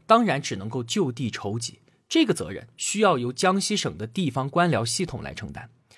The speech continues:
当时呢，江西巡抚叫做陈其迈。在这个人看来啊，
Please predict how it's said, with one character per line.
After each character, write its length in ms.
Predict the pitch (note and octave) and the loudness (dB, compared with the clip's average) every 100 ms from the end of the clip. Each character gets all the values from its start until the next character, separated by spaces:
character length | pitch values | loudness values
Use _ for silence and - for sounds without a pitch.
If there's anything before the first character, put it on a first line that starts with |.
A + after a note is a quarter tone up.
| - _ - | -20 _ 2
当 180 | C4+ | 2
时 140 | C4+ - | 2 -4
呢， 160 | C3 - | -6 -6
江 240 | - G#3+ G#3+ | 2 2 2
西 120 | A3+ | -2
巡 220 | - F3 | -2 -4
抚 180 | E3+ - - | -6 -12 -2
叫 160 | D3+ | 0
做 180 | B2 A2+ | 0 -4
陈 260 | A2+ - E3 | -6 -4 -2
其 160 | - | -4
迈。 200 | - B2 - _ _ _ - _ _ - | -6 -10 -14 _ _ _ -20 _ _ 0
在 140 | D4+ | 2
这 120 | F4 | 4
个 80 | B3+ | 4
人 120 | B2 | 2
看 200 | A#2 B2+ | -2 -6
来 80 | - | -8
啊， 160 | - | -16